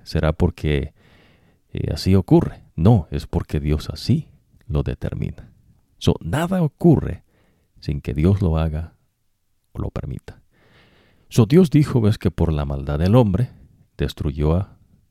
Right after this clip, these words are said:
a todo ser humano de la generación que está Noé, eh, y a todo animal, ves, de tierra, y a toda ave que vuela, pereció,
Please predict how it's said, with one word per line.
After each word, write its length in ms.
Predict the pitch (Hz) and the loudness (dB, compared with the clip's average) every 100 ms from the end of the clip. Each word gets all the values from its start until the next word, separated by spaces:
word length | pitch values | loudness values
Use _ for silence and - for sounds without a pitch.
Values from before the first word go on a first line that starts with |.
| _ _ | _ _
a 140 | - - - | -10 -10 0
todo 300 | 101 120 123 | 4 6 4
ser 180 | 104 104 | 2 2
humano 500 | 101 73 65 76 - _ _ _ _ _ | 2 -2 -4 -8 -10 _ _ _ _ _
de 180 | 69 71 | -8 -4
la 120 | 69 | -4
generación 560 | - 71 65 - 85 85 | -4 -6 -6 0 0 0
que 100 | 78 | -4
está 220 | - 80 | -4 -2
Noé, 400 | 82 92 73 - _ _ _ _ _ _ _ _ _ _ _ _ | 2 2 2 -4 _ _ _ _ _ _ _ _ _ _ _ _
eh, 480 | - 78 73 67 - - _ _ _ _ _ _ _ | -2 0 0 -4 -10 -20 _ _ _ _ _ _ _
y 60 | 85 | -6
a 60 | |
todo 220 | 73 92 90 | 0 2 4
animal, 320 | 82 78 76 | 2 0 -2
ves, 280 | 73 71 - - - - _ | -4 -6 -12 -20 -20 -20 _
de 160 | - - | -8 -4
tierra, 560 | 98 98 85 82 - - _ _ _ | 2 4 2 -2 -6 -16 _ _ _
y 80 | - | -10
a 40 | |
toda 340 | - 90 78 78 | -2 0 2 0
ave 340 | 76 67 - _ | -2 -6 -10 _
que 120 | - | -12
vuela, 500 | 67 82 95 73 90 _ _ _ _ _ _ _ | 0 4 4 2 -6 _ _ _ _ _ _ _
pereció, 580 | - 73 - - - - | -4 -4 -4 -8 -10 -10